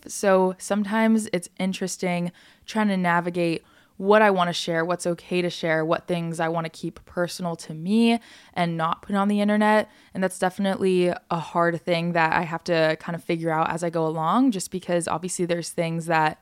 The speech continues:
I don't want to or shouldn't maybe share on the internet. For example, things that are very personal to me, or, like, my relationship, for example, even though I started posting my relationship more, that's definitely something that I want to continue to keep more private.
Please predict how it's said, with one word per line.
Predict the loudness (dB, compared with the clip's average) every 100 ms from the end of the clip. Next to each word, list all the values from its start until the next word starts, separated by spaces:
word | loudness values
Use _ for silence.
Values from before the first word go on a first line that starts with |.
| _
I | 2 4
don't | 4
want | 2 -2 0
to | 4 6
or | 6 4 0
shouldn't | -10 -4 0 0 2
maybe | 0 0 -2
share | 0 2
on | 2
the |
internet. | 4 6 6 6 2 -12 _
For | 0 0
example, | 2 0 2 4 6 8 6 2 _ _
things | 2 4 4
that | 2
are | 4
very | 2
personal | 0 0 0 2 0 0 2
to |
me, | 2 2 2 0 -4 -18 -20 0
or, | 4 6 6 4
like, | 2
my | -2 -2
relationship, | 0 0 -2 -4 -4 -2
for | -2
example, | 2 0 2 4 4 2
even | -2 -4 0
though | 0
I | 0
started | 0 0 2 0 -2 -8 -6
posting | -4 -2 -2 -4 -2
my | 0 0
relationship | 0 -2 -2 -4 -2 -4 -2
more, | 0 2 2 0 -2 -14 -8
that's | -8 -2
definitely | -2 0 -2 -2 -2
something | -2 -4 -4 -4
that | 0 0
I | 0
want | 0 -2 -4
to | -6 -4 -4 -6
continue | -10 -8 -6 -6
to | -8
keep | -8 -6
more | -6 -8
private. | -6 -4 2 2 2